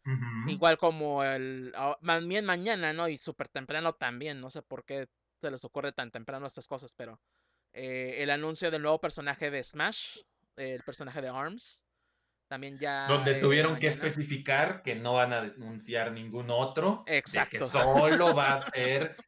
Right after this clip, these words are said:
Speaker 1: el de arms.
Speaker 2: Que solo el de arms y hasta ahí, que no esperemos ningún otro reveal ni nada. Y va a ser directamente de la casa de Sakurai, que de todas formas a todo el mundo la va a valer madre y va a empezar a especular, ¿verdad? A pesar de eso, pero,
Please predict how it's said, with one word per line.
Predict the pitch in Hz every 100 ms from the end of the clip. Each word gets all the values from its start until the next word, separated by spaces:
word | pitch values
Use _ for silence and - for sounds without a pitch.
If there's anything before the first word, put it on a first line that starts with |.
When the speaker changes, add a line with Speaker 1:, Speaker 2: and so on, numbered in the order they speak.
| -
Speaker 1:
el | 135 127
de | 117 113
arms. | 110 92 90 - _ _ _ _ _
Speaker 2:
Que | 151
solo | 139 196 226
el | 233
de | 196 160
arms | 165 180 208 226 220 -
y | 156 151
hasta | 131 131 - 131
ahí, | 135 143
que | 127 127
no | 135
esperemos | 160 - 175 175 170 175
ningún | 135 127 143 165
otro | 160 156 156
reveal | 135 127 170 208 190
ni | 139 123
nada. | 151 226 240 247 240 _ _ _ _ _ -
Y | 139
va | 151
a |
ser | - 160
directamente | 151 156 156 165 160 156
de | 156
la | 139 135
casa | 156 151 160
de | 147
Sakurai, | 139 - 135 175 247
que | 233
de | 170
todas | 165 254 262
formas | 269 262 233
a | 208
todo | 220 226
el |
mundo | 226 220
la | 180
va | 180
a | 185
valer | 185
madre | 175 180 180 175
y |
va | 147
a |
empezar | 147 170
a |
especular, | 151 - - 127 135 151
¿verdad? | 131 143
A | 151
pesar | - 135 135
de | 147
eso, | 147 151
pero, | 131 123